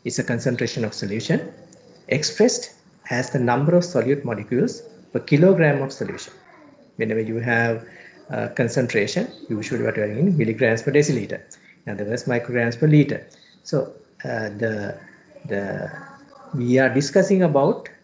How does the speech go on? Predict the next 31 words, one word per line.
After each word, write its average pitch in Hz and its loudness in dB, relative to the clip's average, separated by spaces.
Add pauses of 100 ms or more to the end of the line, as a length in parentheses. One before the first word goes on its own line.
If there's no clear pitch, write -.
(200)
the 151 -4 (320)
volume, 131 2 (260)
but 131 -6
here 202 0 (160)
is - -12
solute 147 -4
molecules 123 -6 (200)
per 151 0
kilogram 170 4
of 123 -6
solution. 92 -10 (760)
So - -12 (600)
normal 123 0
plasma 120 -2
osmolality 117 -2
is - -8 (160)
two 127 0
hundred 120 0
eighty 110 -2
to 117 -6
three, 110 -4
uh, 113 -4
two 120 0
hundred 110 0
ninety-five 110 -2
milliosmoles 131 2
per 147 -2 (320)
one 139 2
kilo 101 -2 (200)
or 127 0
liter. 120 -2